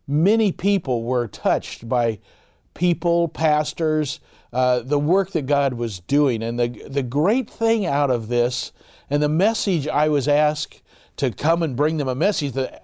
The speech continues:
the message the Lord laid on my heart was the faith of our fathers. What, what is it that they went through?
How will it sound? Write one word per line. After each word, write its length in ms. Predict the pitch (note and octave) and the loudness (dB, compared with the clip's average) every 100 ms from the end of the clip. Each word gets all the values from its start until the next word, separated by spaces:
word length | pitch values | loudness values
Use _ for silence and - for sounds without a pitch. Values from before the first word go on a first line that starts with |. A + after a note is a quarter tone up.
| - | -10
the 180 | A#2 C3 | -6 -2
message 440 | E3+ G3+ F3 C3 | 0 0 -2 0
the 80 | C#3 | 0
Lord 240 | D3+ D3+ | 2 2
laid 180 | C#3 C3+ | 0 0
on 140 | A#2+ | 0
my 160 | C3+ F3+ | 0 0
heart 240 | D#3+ D3 | 0 0
was 280 | C3 B2+ A#2 - - - - | -2 -4 -6 -14 -20 -12 -6
the 120 | - | -4
faith 380 | - G3 G#3 G3+ | 2 2 2 0
of 120 | E3 | -2
our 120 | E3 | -4
fathers. 720 | - C3+ A#2 G2 E2 - - _ _ _ _ _ _ | -2 -2 -2 -4 -10 -12 -16 _ _ _ _ _ _
What, 360 | E3 F#3 - | 0 0 -2
what 220 | G3 G#3+ - | -2 -2 -4
is 240 | - F#3 E3 | 0 0 2
it 140 | E3+ | 0
that 200 | D#3+ C#3+ | 0 0
they 200 | D3+ C#3+ | 0 0
went 280 | C3 A#2 G2 | 0 -4 -6
through? 440 | - G#2+ F2 A#1+ | -10 -8 -8 -10